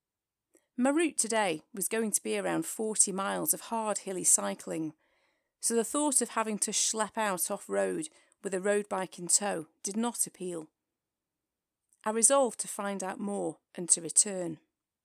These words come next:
Back at home,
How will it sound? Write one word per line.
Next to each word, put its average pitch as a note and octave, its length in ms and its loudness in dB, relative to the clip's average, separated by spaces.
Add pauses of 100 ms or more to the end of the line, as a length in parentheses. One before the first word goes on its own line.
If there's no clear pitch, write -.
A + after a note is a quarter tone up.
(2500)
Back D4+ 240 0
at C#4+ 140 -2
home, E3+ 340 -2